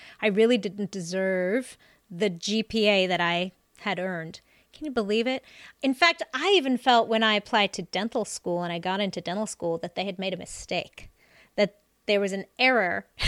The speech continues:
<laughs> when I was accepted into one of the top dental schools in the country. Of course, ignoring all the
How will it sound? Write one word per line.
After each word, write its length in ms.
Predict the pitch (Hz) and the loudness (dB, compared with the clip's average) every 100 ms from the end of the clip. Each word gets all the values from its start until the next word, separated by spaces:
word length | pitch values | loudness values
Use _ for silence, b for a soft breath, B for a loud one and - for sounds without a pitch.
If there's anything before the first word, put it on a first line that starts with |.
| - | 4
<laughs> 200 | 415 - 349 339 | 4 6 2 4
when 100 | 330 | 4
I 120 | 285 | 6
was 120 | 262 | 4
accepted 440 | 247 - 262 262 220 | 0 2 2 4 2
into 200 | 208 214 | 2 2
one 120 | 208 | 0
of 60 | 190 | 0
the 80 | |
top 320 | 180 233 214 - | -2 2 2 0
dental 220 | 202 202 | -4 -6
schools 320 | - 190 185 | -4 -6 -4
in 60 | 180 | -6
the 60 | |
country. 480 | 170 214 202 175 - B B B B B _ _ _ - | -2 -4 -2 -2 -4 B B B B B _ _ _ -20
Of 100 | - | 0
course, 380 | 440 392 - - _ _ | 4 4 2 -10 _ _
ignoring 800 | 254 269 285 320 359 311 220 208 - | -2 0 4 6 8 8 6 4 2
all 680 | 240 254 254 233 220 202 185 | 6 8 8 8 6 4 0
the 280 | 196 185 | 0 -2